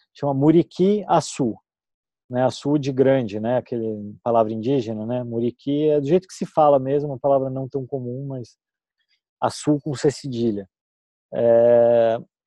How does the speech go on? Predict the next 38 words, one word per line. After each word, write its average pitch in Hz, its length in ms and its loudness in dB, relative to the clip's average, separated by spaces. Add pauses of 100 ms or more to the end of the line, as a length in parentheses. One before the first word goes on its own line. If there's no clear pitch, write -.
e 127 640 -2
que - 80 2
eu 143 80 6
conheço 175 420 2
mais, 139 340 4
né, 131 120 4
e 139 60 2
tem 170 200 2
a 175 120 6
El 185 160 8
Nagual 165 500 4
também, 147 300 -4
que 135 80 0
eu 131 60 -2
conheço 151 380 -4
o 165 40 6
Heraldo 147 500 6
da 123 140 2
El 139 160 2
Nagual, 131 560 2 (440)
que 147 80 -6
também 165 320 -2
tem 185 120 -4
um 170 100 -4
programa 156 400 0
de 135 80 -4
receber 147 300 -4
pessoas. 160 600 -2 (380)
Eu 151 80 4
acho 156 180 4
que 170 120 0
lá 156 180 6
é 180 60 4
um 170 100 0
pouco 175 260 -2
menor 160 680 4
a 180 120 2
comunidade. 151 920 2